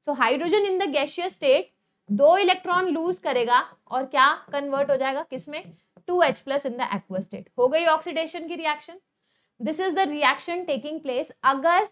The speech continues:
स्त्री जो है, स्टैंडर्ड हाइड्रोजन इलेक्ट्रोड जो है, वो एनोड की तरह एक्ट करेगी, ठीक है? अगर मान लो मैंने स्टैंडर्ड हाइड्रोजन इलेक्ट्रोड को एनोड की तरह ना रखकर, let us say, कैथोड पे रख दिया होता,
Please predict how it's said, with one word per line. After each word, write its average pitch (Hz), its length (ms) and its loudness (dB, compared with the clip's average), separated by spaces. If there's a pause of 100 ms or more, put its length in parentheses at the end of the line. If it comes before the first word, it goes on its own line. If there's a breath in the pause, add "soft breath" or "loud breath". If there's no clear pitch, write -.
स्त्री 370 500 0
जो 339 140 2
है, 233 220 0
स्टैंडर्ड 285 480 0
हाइड्रोजन 285 440 -4
इलेक्ट्रोड 254 520 -4
जो 269 120 -4
है, 254 300 -4 (260 soft breath)
वो 302 200 2
एनोड 262 400 0
की 302 80 -8
तरह 294 300 -4
एक्ट 262 220 -6
करेगी, 247 400 -8 (360)
ठीक 247 140 -8
है? 302 120 -12 (1400)
अगर 320 260 4 (140)
मान 339 160 4
लो 403 140 2
मैंने 349 400 0 (320)
स्टैंडर्ड 339 640 2
हाइड्रोजन 320 440 2
इलेक्ट्रोड 285 560 0
को 359 120 0 (140)
एनोड 330 460 -2
की 392 80 0
तरह 330 280 0
ना 285 460 0
रखकर, 330 580 0 (340)
let 277 200 0
us 370 200 4
say, 339 200 -2
कैथोड 277 540 2
पे 285 80 0
रख 214 220 -2
दिया 190 180 0
होता, - 320 -20